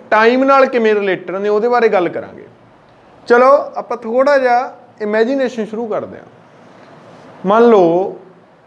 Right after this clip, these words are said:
ਮੈਂ ਇੱਕ body ਹਾਂ ਤੇ ਮੈਂ ਆਪਦੇ scooter ਤੇ ਚੱਲ, ਚੱਲ ਰਿਹਾ ਜਾਂ ਆਪਦੇ motorcycle ਤੇ ਮੈਂ journey start ਕੀਤੀ ਆ। ਮੈਂ ਆਪਣੇ ਘਰ ਤੋਂ ਸ਼ੁਰੂ ਹੋ ਕੇ ਬੇਟਾ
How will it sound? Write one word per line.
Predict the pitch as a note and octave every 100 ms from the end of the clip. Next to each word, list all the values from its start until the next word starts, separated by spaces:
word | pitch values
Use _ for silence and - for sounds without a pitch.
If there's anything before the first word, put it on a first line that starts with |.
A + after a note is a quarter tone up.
| _
ਮੈਂ | F#3 F3 F3+ F3+ F3+ F#3 F3+ - - -
ਇੱਕ | E3
body | D#3+ D#3+ D#3+ E3+
ਹਾਂ | D#3+ A#3 - - - - _ _ _ _ - - - - - - - -
ਤੇ | G3+
ਮੈਂ | G3+ G#3
ਆਪਦੇ | G#3 G#3+
scooter | G#3+ G3+ A3
ਤੇ | G#3+ A3 G#3 G3+ G3+ F#3
ਚੱਲ, | E3+ D#3+
ਚੱਲ | E3+ D#3
ਰਿਹਾ | D#3+ E3+
ਜਾਂ | E3+ F3
ਆਪਦੇ | E3
motorcycle | F3+ F#3 F#3 G#3+ G3 F#3
ਤੇ | F#3
ਮੈਂ | F3+ F3 E3+ E3+ E3+ E3
journey | E3 D#3 E3
start | E3 D#3 C#3+
ਕੀਤੀ | B2+ A2 A2 F#2+
ਆ। | - - _ _ _ _ - - - - - - - - - -
ਮੈਂ | F3+ A3
ਆਪਣੇ | A3 A3 A3 A#3 A#3+ B3 B3 B3 - _ _ _ _ -
ਘਰ | A#3 G#3+ -
ਤੋਂ | G3+ G3+ G#3
ਸ਼ੁਰੂ | G3+ G3+ A#3
ਹੋ | G#3+ F3+
ਕੇ | E3+
ਬੇਟਾ | D#3+ D3+